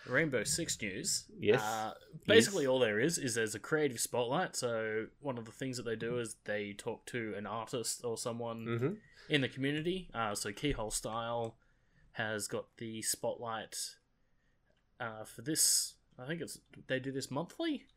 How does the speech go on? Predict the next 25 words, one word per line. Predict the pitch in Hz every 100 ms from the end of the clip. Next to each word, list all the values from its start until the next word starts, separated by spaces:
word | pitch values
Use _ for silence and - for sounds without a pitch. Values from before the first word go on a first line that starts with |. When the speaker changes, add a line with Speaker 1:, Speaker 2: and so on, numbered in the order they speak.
| _ -
Speaker 2:
Yeah. | 107 104 110 107 107
Speaker 1:
Um, | 104 101 _ - -
and | 123 113 113 113 - _ 147
yeah, | 180 123
go | 147
check | 147 143 -
that | 117 117
out | 156 -
'cause | - 113
it, | 107 - -
it | -
talks | 139 - -
through, | 131 127 120 117 - _ _ _ _ -
uh, | 113 107 104 110
some | - 120
of | 117
the, | 120 113
uh, | 110 113 117 - - - _ _ _ _ _ _ - _ -
odd | 143 160
and | - 139 127
amazing | 127 127 139 127 120
artwork | 120 123 127 113 107 - - -
that | 120 113 113 - - - -
Keyhole | - 120 110 104
does, | 107 110 87 - -